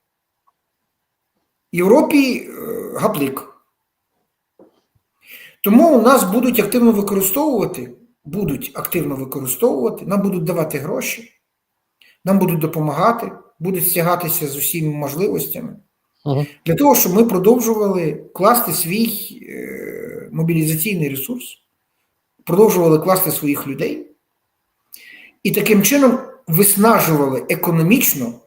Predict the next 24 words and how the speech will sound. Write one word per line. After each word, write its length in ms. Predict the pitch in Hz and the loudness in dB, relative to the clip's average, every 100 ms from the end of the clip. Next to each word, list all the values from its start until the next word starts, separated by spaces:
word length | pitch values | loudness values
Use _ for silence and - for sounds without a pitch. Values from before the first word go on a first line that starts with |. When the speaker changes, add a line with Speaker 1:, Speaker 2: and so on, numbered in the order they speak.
| _ _ _ _ | _ _ _ _
Speaker 1:
Російську 460 | 147 151 196 202 202 | -4 0 0 -2 -4
Федерацію. 600 | 160 151 127 113 - - _ _ _ _ _ _ _ _ _ _ _ - - | -6 -6 -8 -8 -12 -14 _ _ _ _ _ _ _ _ _ _ _ -20 -6
Виснажували. 800 | 151 160 165 151 120 110 101 - _ _ _ _ _ _ _ | -2 0 2 0 -2 -6 -10 -14 _ _ _ _ _ _ _
Оце 280 | 165 165 320 | -2 2 2
сьогодні 420 | - 180 302 226 | 4 4 4 4
основне 360 | 185 - 185 247 | 0 0 2 4
завдання 460 | 190 185 226 202 | 4 4 4 4
України 440 | 185 170 175 254 294 | 0 0 -2 0 -2
з 40 | |
точки 340 | - 165 - 165 | -4 -8 -8 -4
зору 560 | 185 269 233 175 156 - - - | -2 0 -2 -2 -6 -10 -14 -4
основного 460 | 165 185 226 240 | -2 4 6 6
європейського 600 | 190 170 160 208 202 185 156 | 6 0 0 -2 -4 -6 -8
політикуму. 520 | 160 143 - - - _ _ _ _ _ _ _ _ - - - | -6 -8 -10 -18 -20 _ _ _ _ _ _ _ _ -20 -14 -4
На 80 | |
жаль, 520 | 165 247 254 208 170 156 | 2 4 4 2 -2 -4
це 160 | - | -2
дуже 280 | 190 202 196 | -2 -2 -2
негарні 420 | 196 180 170 160 | 0 0 0 0
слова, 340 | 156 190 220 294 | -2 -2 2 2
але 140 | 170 | 2
вони 200 | 156 190 | 0 -2
так 260 | 196 156 - | -4 -6 -10
є. 140 | - | -14